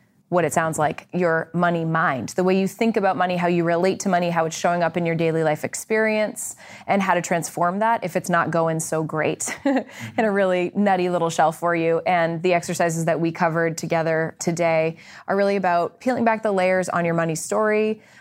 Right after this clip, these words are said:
uh, looking back at your upbringing as it relates to money and how that's showing up in your daily experience, how you might be overlooking the abundance that you already have and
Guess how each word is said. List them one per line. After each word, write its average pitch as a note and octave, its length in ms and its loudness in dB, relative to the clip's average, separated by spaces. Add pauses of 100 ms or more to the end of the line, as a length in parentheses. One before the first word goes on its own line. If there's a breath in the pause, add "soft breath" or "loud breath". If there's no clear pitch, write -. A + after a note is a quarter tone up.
(100)
uh, E3+ 160 0
looking F3+ 300 0
back E3+ 280 0
at D#3+ 300 -2 (180)
your E3+ 220 2
upbringing A3+ 560 2
as A#3+ 140 0
it G#3 60 0
relates A#3 360 0
to - 80 -6
money A3+ 280 2
and F#3+ 100 0
how F3+ 120 2
that's F3+ 240 0
showing F3+ 300 0
up F3 140 0
in F3+ 80 0
your E3+ 100 2
daily E3+ 320 0
experience, G3+ 600 -2 (300 loud breath)
how F#3+ 460 0
you G3+ 140 -2
might G3 300 0
be G#3 320 2
overlooking G3 640 2
the F3 100 2
abundance E3+ 380 2
that E3+ 160 -4
you D#3 80 2
already E3 260 2
have F3+ 600 -2 (400 loud breath)
and E3+ 420 0